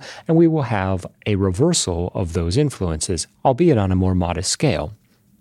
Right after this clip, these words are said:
Given that the monthly increases of core C P I in the months of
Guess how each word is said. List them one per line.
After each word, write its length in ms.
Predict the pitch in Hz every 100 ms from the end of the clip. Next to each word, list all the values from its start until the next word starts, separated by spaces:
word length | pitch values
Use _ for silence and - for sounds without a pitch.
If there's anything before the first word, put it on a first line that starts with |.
| -
Given 240 | 165 170
that 140 | 147 123
the 60 |
monthly 480 | 101 101 143 - 160
increases 880 | - 120 113 120 110 - 110 95 90
of 320 | - 95 82 -
core 400 | - 127 120 123
C 320 | - - 117
P 220 | - 156
I 320 | 92 85 95 - - _
in 140 | 120 120
the 60 |
months 480 | 110 98 104 110 - -
of 420 | 107 92 92 90